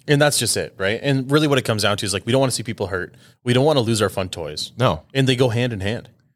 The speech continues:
Speaker 2: 'Cause you're not gonna go throw a fucking, uh, one of those, uh, green gas fucking bouncing grenades on a sand floor and expect it to go
Speaker 1: No.
Speaker 2: off or ever see your fucking grenade again.
Speaker 1: That's just it. They're not gonna have the same impact force.
Speaker 2: No.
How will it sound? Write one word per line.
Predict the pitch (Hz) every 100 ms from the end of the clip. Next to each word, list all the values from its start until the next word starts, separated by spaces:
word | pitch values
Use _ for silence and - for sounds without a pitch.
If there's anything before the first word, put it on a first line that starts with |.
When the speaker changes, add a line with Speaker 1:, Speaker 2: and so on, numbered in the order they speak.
| -
Speaker 2:
'Cause | 120
you're | 123
not | 123 156
gonna | 165
go | 156 143
throw | - 110 113 117
a | 101 -
fucking, | 107 101 113 104 104
uh, | 98 92 90 90 90 _ _ _ _ _
one | 101 107
of | 107
those, | 113 104 92 -
uh, | 110 95 92
green | - 113 120 107
gas | 107 101 107 -
fucking | - 107 - 101
bouncing | 95 95 104 120
grenades | 101 98 90 87
on | 95 87
a |
sand | - 104 107 92
floor | 107 104
and | 104
expect | - - 123 -
it | 127
to | 139
go | 156
Speaker 1:
No. | -
Speaker 2:
off | 120 175 180
or | 151 165 185
ever | 180 180
see | 143 -
your | 170 170
fucking | - 156 143
grenade | 135 131 170 240
again. | 110 95
Speaker 1:
That's | 135 139
just | 117 151
it. | 135
They're | 117
not | 135 139
gonna | 123
have | 123
the | 113
same | 117 107
impact | 110 104 92
force. | - 95 92
Speaker 2:
No. | -